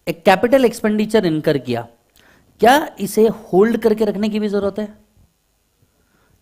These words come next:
क्या इसे hold करके रखने की भी जरूरत है? यस, ये सारी condition भी दी है,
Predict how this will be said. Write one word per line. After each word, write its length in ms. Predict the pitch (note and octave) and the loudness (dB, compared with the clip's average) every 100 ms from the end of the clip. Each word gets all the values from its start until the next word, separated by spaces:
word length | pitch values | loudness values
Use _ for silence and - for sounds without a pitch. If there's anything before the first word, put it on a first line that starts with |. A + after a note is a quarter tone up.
| - | 2
क्या 80 | F#3+ | 2
इसे 200 | F#3+ G3+ - | 4 0 2
hold 240 | E3+ G#3+ | 0 0
करके 240 | G#3+ G3+ G3+ | -2 -2 -2
रखने 240 | G3 G3+ | -2 -4
की 80 | G3+ | -2
भी 80 | G3 | -2
जरूरत 280 | F#3+ F#3 | -2 -2
है? 140 | G3 F#3 _ - | -6 -6 _ -6
यस, 500 | C3 B2 - - - _ _ - | -2 -2 -6 -16 -20 _ _ -6
ये 120 | D#3 | -4
सारी 220 | D#3 D#3+ D#3 | 0 -2 -2
condition 420 | D3+ D3 D3 C#3 | -4 -4 -6 -6
भी 80 | B2+ | -6
दी 200 | C#3+ D#3 | -4 -2
है, 200 | F3+ | -4